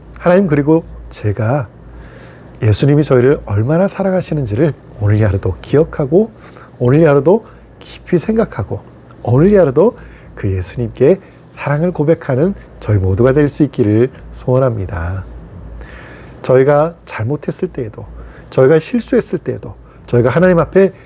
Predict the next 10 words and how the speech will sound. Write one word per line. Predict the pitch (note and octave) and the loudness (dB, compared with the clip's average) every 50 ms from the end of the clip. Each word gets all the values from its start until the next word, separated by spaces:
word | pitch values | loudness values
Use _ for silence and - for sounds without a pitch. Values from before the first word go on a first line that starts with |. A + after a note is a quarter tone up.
| - - - - | -20 -20 -20 -14
죄를 | - - - A2+ A2+ C#3+ D#3+ | -6 -2 0 2 4 4 4
지었을 | D#3+ G3 F3+ - - F3 | 4 2 2 2 -2 -4
때에도 | D3+ - C#3 A#2+ A#2+ F#3 A3 - - - _ _ - - - _ _ _ - - | -2 -2 -2 0 2 2 2 0 -2 -8 _ _ -20 -20 -20 _ _ _ -20 -14
하나님은 | - - A3+ A3+ A3+ A#3 A#3 A3+ A#3 A#3 A3+ - - - - - _ _ - | -6 -2 0 4 4 4 6 4 4 2 0 -6 -18 -20 -20 -20 _ _ -8
여전히 | - A2+ A#2+ B2 G#3 G#3 G#3 B3 | -4 -4 -2 0 0 0 0 0
저희를 | A3+ - F3+ E3+ E3+ E3+ F3 | 0 2 2 4 4 4 2
사랑하시고 | F3 - - G3+ G3 F#3 C#3 - - - - - D#3 E3 - - - - - - - - - - - - - - | 0 -2 -6 -6 -4 -4 -6 -8 -10 -12 -10 -8 -8 -8 -10 -14 -20 -20 -20 -20 -20 -20 -20 -20 -20 -20 -20 -14
하나님은 | - - B2+ A#2+ A#2 A2 A2+ C#3 G3 G#3 F#3+ - - - - - - - - - - - | -6 0 2 2 2 2 4 2 2 2 0 -2 -10 -20 -20 -20 -20 -20 -20 -20 -8 -2
예수님께 | B2+ G#2+ G2 - - C3 C3 B2+ B2 - C3 B2 B2 | -2 0 0 0 0 0 0 0 2 2 2 2 2
고백하는, | - - C3+ C3 E3+ D#3+ - - D#3 C3+ C#3+ D#3+ F3 | 0 -2 -2 0 0 -2 -2 -4 -4 -4 -2 -4 -6